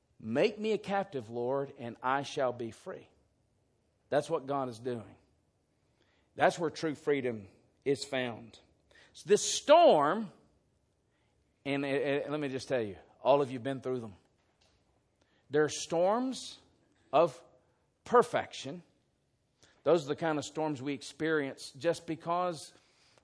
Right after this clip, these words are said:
God is at work conforming us to Christ, and it's not because of any particular sin in your life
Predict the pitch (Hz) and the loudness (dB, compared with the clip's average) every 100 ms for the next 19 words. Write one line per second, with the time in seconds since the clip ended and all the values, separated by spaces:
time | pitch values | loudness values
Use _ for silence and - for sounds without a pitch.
0 | - 127 156 180 170 165 170 165 170 170 | -14 0 2 2 0 -4 -2 0 -2 -2
1 | 156 - 160 170 165 151 - 147 - 175 | -12 -6 -4 -2 -4 -8 -10 -12 0 0
2 | 180 165 - 139 135 151 165 165 - 165 | 0 -4 -8 -10 -4 -2 -2 -4 -4 -4
3 | 143 151 165 160 139 185 - 160 151 - | -4 -8 -8 -12 -4 -4 -4 -8 -8 -6
4 | 175 175 160 165 160 185 185 - | -6 -6 -6 -2 0 0 -2 -10